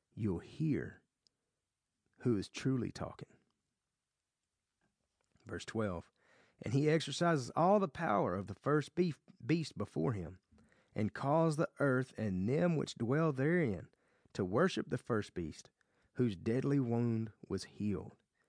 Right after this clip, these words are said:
He's saying, "Oh, put everything into this system. This is just one world peace. Everybody be happy, be merry, be prosperous. Worship me.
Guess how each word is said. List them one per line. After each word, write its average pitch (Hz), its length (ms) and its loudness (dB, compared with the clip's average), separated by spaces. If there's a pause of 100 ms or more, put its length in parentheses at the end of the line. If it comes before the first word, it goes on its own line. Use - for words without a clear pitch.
(960)
He's - 140 -6
saying, 78 160 -4
"Oh, 139 220 -2
put 147 160 -2
everything 123 460 0
into 98 180 -2
this 87 160 -8
system. - 460 -12 (1120)
This 131 200 0
is 110 80 -2
just - 260 -6
one 156 480 2
world 165 540 2
peace. 170 640 -2 (800)
Everybody 113 600 0
be 90 140 -6
happy, - 520 -4
be 123 160 -12
merry, 123 420 -2
be - 220 -10
prosperous. 135 800 -6 (420)
Worship - 380 -2
me. 180 500 2